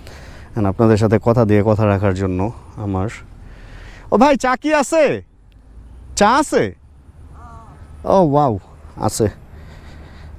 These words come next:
আ, আ। সে একটা অবস্থা না, কথা দিলে কথা রাখতে হয়, তাই না?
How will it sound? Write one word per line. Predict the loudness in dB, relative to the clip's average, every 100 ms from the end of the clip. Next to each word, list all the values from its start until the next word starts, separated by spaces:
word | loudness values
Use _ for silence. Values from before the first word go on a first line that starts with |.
| -20 -20 -20 -20 -20 -20 -20 -20 -20 -20 -20 -20 -8 -2
আ, | 0 0 -4 -12 -14 -2
আ। | 2 2 0 -4 -16 -16 -16 -18 -18 -16 -18 -18 -18 -18 -18 -18 -16 -16 -16 -18 -16 -14 -14 -12 -12 -12 -8
সে | 2 4
একটা | 4 4 2
অবস্থা | 2 0 2
না, | 2 2 -2 -14 -18 -18 -18 -20 -18 -20 -18 -18 -18 -18 -18 -20 -20 -18 -16 -16 -8
কথা | -4 -2
দিলে | 0 2 2
কথা | 0 0
রাখতে | -2 -2 -4
হয়, | -2 -2
তাই | -2
না? | -2